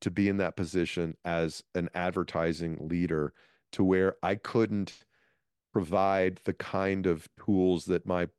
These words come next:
clients were looking for, that I couldn't give them the service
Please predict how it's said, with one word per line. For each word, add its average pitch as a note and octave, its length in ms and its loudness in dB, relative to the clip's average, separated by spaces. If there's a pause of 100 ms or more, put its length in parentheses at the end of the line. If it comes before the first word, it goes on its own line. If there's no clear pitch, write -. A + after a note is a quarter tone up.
(160)
clients G2 580 -2
were F2 120 -2
looking F2+ 420 -2
for, C#2 280 -6
that E2+ 140 -4
I F#2+ 120 0
couldn't G#2+ 280 -2
give F#2+ 200 2
them F#2+ 180 0
the E2+ 80 0
service G2 640 0